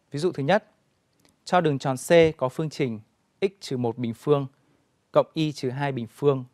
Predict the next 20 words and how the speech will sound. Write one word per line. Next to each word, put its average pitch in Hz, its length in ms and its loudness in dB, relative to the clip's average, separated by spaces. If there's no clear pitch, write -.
bằng 113 180 -6
tám 113 360 -4
và 127 160 -2
điểm 117 280 -6
M 123 40 0
có 117 100 -12
tọa 151 140 -6
độ 127 140 -6
là 117 180 -4
ba, 135 240 -2
bốn. 113 300 -4
Yêu 170 120 0
cầu 165 140 4
đầu 127 140 0
tiên, 160 340 4
chứng 135 200 -6
tỏ 156 220 4
rằng 120 400 0
điểm 113 300 -2
M 120 40 0